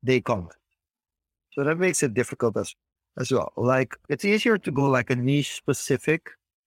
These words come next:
channel. If you, if you were really into this for growth and community building, we would just stick to one channel.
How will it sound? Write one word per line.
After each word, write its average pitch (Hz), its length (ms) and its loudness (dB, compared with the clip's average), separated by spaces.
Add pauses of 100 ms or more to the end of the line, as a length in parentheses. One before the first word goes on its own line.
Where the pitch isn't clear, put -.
channel. 160 280 2
If 180 160 0
you, 190 240 2
if 147 160 -2
you 165 160 0
were 190 200 2
really 139 580 2
into 127 440 -2
this 120 300 0
for 110 560 2 (680)
growth 123 520 0 (200)
and 113 460 -4
community 131 500 0
building, 131 560 2 (380)
we 135 140 4
would 151 180 4
just 123 160 0
stick - 240 -4
to 123 100 -2
one 107 180 0
channel. 80 380 -6